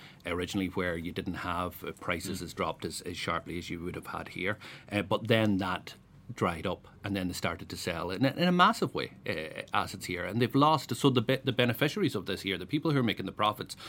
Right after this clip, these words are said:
Speaker 1: on these nama sales, are the vulture funds now. So th-, like, they're making the be-, they're making the profit here, which it should be nama, and nama is the Irish
Speaker 2: But nama
Speaker 1: tax.
Speaker 2: is making a profit, isn't it? Two point three
Speaker 1: No,
Speaker 2: billion?
Speaker 1: well,
Speaker 2: That's what they're
Speaker 1: it's,
Speaker 2: projecting.
Speaker 1: yeah, but that's, uh,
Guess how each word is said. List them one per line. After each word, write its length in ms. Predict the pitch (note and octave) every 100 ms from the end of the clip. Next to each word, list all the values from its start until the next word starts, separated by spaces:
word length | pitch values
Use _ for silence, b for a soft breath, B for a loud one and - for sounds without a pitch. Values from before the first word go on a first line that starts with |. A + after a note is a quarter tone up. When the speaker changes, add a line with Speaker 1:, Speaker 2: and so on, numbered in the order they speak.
| B B
Speaker 1:
on 120 | G2+
these 240 | G#2 G2
nama 340 | G#2 F#2+ F#2+ F2+
sales, 460 | - G#2 A2 F2 -
are 260 | G2 F#2+ F#2
the 80 | F2+
vulture 300 | A2+ C#3 C#3
funds 320 | A2 D#2 -
now. 160 | E2 D#2+
So 220 | - A#2+ G2+
th-, 160 | -
like, 200 | A#2 G#2+
they're 220 | B2 D#3
making 320 | D#3 B2+ A2+ F#2+
the 80 |
be-, 220 | F2+ G#2 A#2+
they're 200 | B2+ D3
making 340 | D#3 B2+ A2+
the 60 | F#2+
profit 420 | - F#2+ A2 D#3+
here, 220 | A#2+ - - B B
which 300 | - A2+ - -
it 100 | A2+
should 220 | - C3+
be 100 | A2+
nama, 480 | G2 F#2+ F#2 G#2 G2+ B B
and 140 | G#2+ G#2+
nama 300 | G#2 G#2+ -
is 180 | F#2+ F#2
the 120 | F#2
Irish 240 | F2 F2
Speaker 2:
But 80 | C3
nama 120 | A#2+
Speaker 1:
tax. 120 | D3 D#3+
Speaker 2:
is 60 |
making 200 | D3+ C3+
a 40 | A#2+
profit, 240 | G#2+ F#2
isn't 120 | A2+
it? 100 | C#3
Two 120 | -
point 180 | C3+ C#3+
three 120 | -
Speaker 1:
No, 60 | D3+
Speaker 2:
billion? 300 | D#3+ - D2+
Speaker 1:
well, 300 | F#2+ F#2 -
Speaker 2:
That's 180 | - -
what 100 | C3+
they're 80 | A#2
Speaker 1:
it's, 80 | -
Speaker 2:
projecting. 460 | - C#3 A2 A#2 -
Speaker 1:
yeah, 180 | B2+ G#2+
but 120 | -
that's, 220 | B2+ -
uh, 200 | - A2+